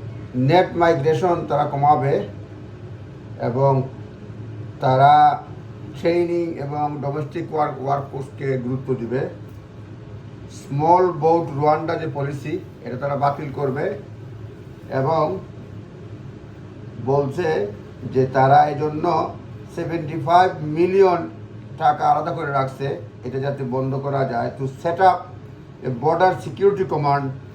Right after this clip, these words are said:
এটা বর্ডার সিকিউরিটি কমান্ড করবে, সেই জন্য তারা সেভেন্টি ফাইভ মিলিয়ন পাউন্ড তারা বরাদ্দ রাখছে।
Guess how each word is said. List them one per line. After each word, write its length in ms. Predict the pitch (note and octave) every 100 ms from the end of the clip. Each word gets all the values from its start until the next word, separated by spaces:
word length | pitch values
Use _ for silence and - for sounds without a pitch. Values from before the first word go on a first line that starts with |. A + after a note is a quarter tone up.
| - -
এটা 120 | C3 C3+
বর্ডার 380 | B2 D3+ E3+ F3
সিকিউরিটি 300 | D#3 F3 F3
কমান্ড 360 | F#3 D#3 D#3+ D#3
করবে, 380 | D#3 C3 D#3+ G3 - - -
সেই 100 | C3
জন্য 220 | C#3+ D3
তারা 360 | D3 - - - - - - - - - -
সেভেন্টি 640 | F3 F3+ F3+ C#3+ F3 F3 - - - -
ফাইভ 320 | - E3 E3+ D#3+
মিলিয়ন 360 | D#3+ E3+ D#3+ C3+
পাউন্ড 320 | D3 C#3+ C3
তারা 140 | C3+
বরাদ্দ 300 | B2+ B2 A2+
রাখছে। 640 | B2 - - C3+ F#3 D#3+